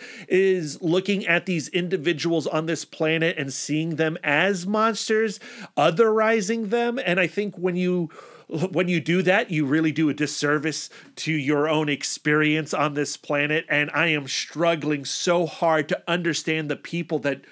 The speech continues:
do not operate the way I operate. And I find value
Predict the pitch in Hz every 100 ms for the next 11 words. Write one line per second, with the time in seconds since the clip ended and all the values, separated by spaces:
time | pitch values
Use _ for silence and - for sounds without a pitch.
0 | - 127 - 196 196 190 190 - 165 180
1 | - 170 165 180 - 160 170 175 180 165
2 | 170 180 156 180 185 160 143 143 143 -
3 | - - - - - 175 196 - 196 233
4 | - 220 233 254 208 160 190 269 302 220
5 | 190 190 196